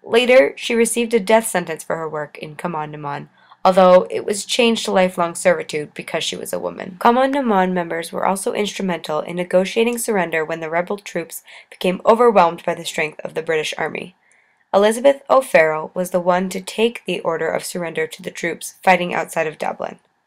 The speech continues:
Seventy-four members of the Cumann na mBan were imprisoned following the surrender.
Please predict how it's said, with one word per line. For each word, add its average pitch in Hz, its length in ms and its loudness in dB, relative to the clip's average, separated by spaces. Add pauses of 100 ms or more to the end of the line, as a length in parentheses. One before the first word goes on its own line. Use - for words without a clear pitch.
(640)
Seventy-four 233 760 2
members 151 640 -6
of 170 140 -8
the 185 80 4
Cumann 180 380 0
na 196 80 -2
mBan 156 340 -4
were 160 140 -6
imprisoned 160 540 0
following 156 480 0
the 151 80 -10
surrender. 156 600 -6